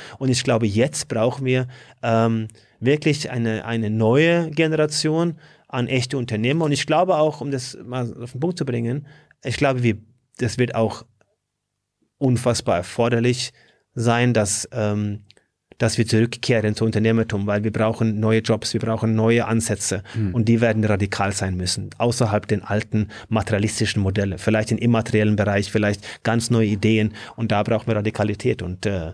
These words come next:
Speaker 1: deswegen sage ich, wir brauchen mehr Chaos und gleichzeitig mehr Stabilität.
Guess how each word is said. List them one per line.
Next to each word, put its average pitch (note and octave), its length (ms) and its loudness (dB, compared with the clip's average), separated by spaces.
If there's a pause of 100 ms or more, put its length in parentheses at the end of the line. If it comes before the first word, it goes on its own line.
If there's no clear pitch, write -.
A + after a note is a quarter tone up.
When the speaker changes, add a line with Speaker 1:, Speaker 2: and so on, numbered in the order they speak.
(240)
Speaker 1:
deswegen C3 220 2
sage A#2+ 140 4
ich, - 60 -2
wir A2+ 60 -2
brauchen A2+ 240 2
mehr B2+ 120 2
Chaos E3 460 0 (120)
und A#2+ 100 -4
gleichzeitig G#2+ 460 0
mehr G#2 120 -2
Stabilität. G#2 720 -6